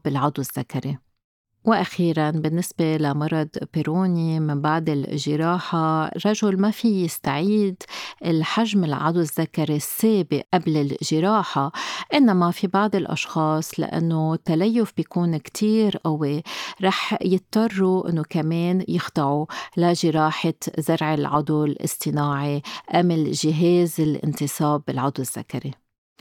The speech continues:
وعادة هيدي الجراحة أم هيدا الجهاز رح يرجع حجم العضو الذكري السابق، إنما هي جراحة صعبة ولازم عن جد تستشيروا طبيب جراحة المسالك البولية. وبحب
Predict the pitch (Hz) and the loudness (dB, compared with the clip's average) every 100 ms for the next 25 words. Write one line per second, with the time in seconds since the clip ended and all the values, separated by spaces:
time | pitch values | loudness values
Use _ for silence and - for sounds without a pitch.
0 | - - - 202 233 269 190 160 151 170 | -18 -12 0 2 4 2 0 0 0 2
1 | 214 208 185 - 170 160 143 143 - 147 | 2 2 0 2 0 2 0 -2 -2 -4
2 | - 160 165 190 202 185 175 - 170 165 | -2 0 2 2 4 2 0 0 0 2
3 | 151 147 147 - - 196 220 196 190 214 | 0 -2 -4 -6 -2 0 4 4 4 2
4 | 196 196 202 180 - 190 - 165 147 165 | 2 2 2 0 0 0 2 0 2 0
5 | 170 151 - 147 156 151 143 - 135 139 | 0 -2 -2 -2 -2 -2 -4 -6 -6 -6
6 | 139 - _ _ 233 214 165 143 175 190 | -8 -10 _ _ 4 4 4 2 2 2
7 | 165 139 156 160 151 - 147 - 180 185 | 2 2 0 0 -2 -4 -6 0 0 2
8 | 180 196 214 - - 180 170 160 165 135 | 0 0 -2 -12 -2 2 2 2 0 0
9 | 139 165 170 - - - 160 - 170 160 | -2 0 -2 -2 -8 -4 -4 -2 -2 0
10 | 160 160 - - - 160 160 160 160 - | 0 -2 -6 -12 -4 0 2 2 0 -8
11 | - - 151 151 156 - 190 - 156 143 | -12 -2 0 0 0 -2 -4 -4 -4 -2
12 | 139 151 151 165 165 165 175 160 127 143 | -2 -2 -2 -2 -2 -2 -2 -2 -4 -4
13 | 139 _ _ _ - - - 226 254 | -6 _ _ _ -20 -14 -6 -2 0